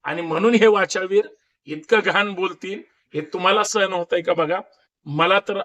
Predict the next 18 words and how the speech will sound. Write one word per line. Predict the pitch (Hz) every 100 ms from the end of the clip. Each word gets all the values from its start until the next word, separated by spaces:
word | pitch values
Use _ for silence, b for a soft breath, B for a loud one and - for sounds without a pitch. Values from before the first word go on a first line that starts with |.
| -
अजिबात | 151 175 196
सहन | - 185 180
होत | 175 175
नाही. | 214 180 220 _ _ _ _
मी | 156
एक | 196
संभाजी | - 175 202 208
ब्रिगेडचा | 226 208 214 214
कार्यकर्ता | 208 185 185 175 175 -
म्हणून, | 170 151 - - _ _ _ _ _ _ _ _ _ _ _
एक | 180 220 -
भारतीय | 147 160 - 220
नागरिक | 208 196 202 208
म्हणून | 214 175 160 135 _ _ _
या | 175
वक्तव्याचा | 170 170 _ 185 185 180 185
तर | 185
निषेध | 175 165 185